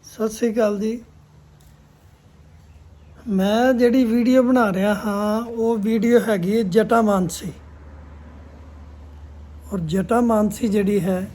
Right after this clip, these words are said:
ਇਹ ਆਮ ਤੌਰ 'ਤੇ ਇਹਦੀਆਂ ਜੜ੍ਹਾਂ ਜਿਹੜੀਆਂ ਨੇ, ਉਹ ਹੀ ਵਰਤੀਆਂ ਜਾਂਦੀਆਂ ਨੇ ਅਤੇ ਇਹ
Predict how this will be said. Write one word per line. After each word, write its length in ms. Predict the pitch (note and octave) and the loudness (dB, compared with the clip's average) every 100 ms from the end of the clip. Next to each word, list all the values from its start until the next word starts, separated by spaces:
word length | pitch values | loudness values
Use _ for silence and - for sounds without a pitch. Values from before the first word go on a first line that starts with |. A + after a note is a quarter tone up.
| - - - - - - - - - - - - - - - - - - - - - - - - - - | -20 -20 -20 -20 -20 -20 -20 -20 -20 -20 -20 -20 -20 -20 -20 -20 -18 -18 -18 -18 -18 -18 -18 -18 -18 -8
ਇਹ 160 | G#3+ A3 | -2 2
ਆਮ 240 | G#3 G#3 G#3 | 2 2 0
ਤੌਰ 260 | G#3+ G#3 | 2 2
'ਤੇ 360 | F3 G3+ F#3+ F#3+ - - - - - - - - - - - - - - G#3+ | 0 -4 -2 -4 -10 -20 -20 -20 -20 -20 -20 -20 -20 -20 -20 -20 -20 -14 -6
ਇਹਦੀਆਂ 340 | G#3 G#3+ A3+ | -2 0 0
ਜੜ੍ਹਾਂ 340 | F3 G3 A3 A#3 | 0 0 2 2
ਜਿਹੜੀਆਂ 380 | G#3 G3 G3 G3 | 2 2 0 0
ਨੇ, 200 | F3+ G3+ - | -2 -6 -8
ਉਹ 300 | F#3 E3 A3+ G#3 | -8 -2 0 0
ਹੀ 200 | G#3+ G3+ | -2 -4
ਵਰਤੀਆਂ 520 | F#3+ E3+ - F3+ G3 | -2 -4 -6 -6 -4
ਜਾਂਦੀਆਂ 440 | F#3 D#3+ D3 D3+ F#3+ | -4 -4 -6 -6 -6
ਨੇ 140 | G#3+ - - - - - - - - - - - _ _ - _ - _ _ _ _ _ _ | -6 -10 -20 -20 -20 -20 -20 -20 -20 -20 -20 -20 _ _ -20 _ -20 _ _ _ _ _ _
ਅਤੇ 320 | - F#3+ A3 A3+ | -10 -6 -2 -2
ਇਹ 260 | A3+ A3 | 0 0